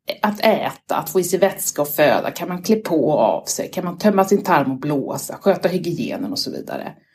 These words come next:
Hur är det med, med de psykiska grundfunktionerna? Är man deprimerad, oro, ångest, koncentrationssvårigheter och så vidare?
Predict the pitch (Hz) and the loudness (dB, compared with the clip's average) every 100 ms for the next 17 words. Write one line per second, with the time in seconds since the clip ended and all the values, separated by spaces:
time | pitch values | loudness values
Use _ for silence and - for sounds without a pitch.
0 | _ _ 226 220 233 226 226 - 208 196 | _ _ 4 6 6 6 4 4 2 2
1 | 196 185 156 147 160 156 160 127 - - | 2 0 0 -2 -8 -4 -4 -4 -10 -16
2 | - - 139 143 92 - _ _ _ _ | -14 -14 -10 -8 -8 -12 _ _ _ _
3 | - 190 202 208 214 208 208 - - - | 2 4 6 6 6 4 2 -6 -4 -2
4 | 196 - 175 143 135 - - - - - | 0 2 2 4 2 0 -2 -4 -2 4
5 | 202 170 - 165 - 170 180 151 - - | 4 4 -2 -2 2 2 2 2 0 -2
6 | - - - - _ _ - 185 - 190 | -6 -8 -12 -20 _ _ -2 0 2 2
7 | 208 214 160 147 - 135 139 143 139 - | 4 2 2 0 0 -2 0 0 0 -4
8 | - - - - - - | -8 -6 -8 -8 -10 -10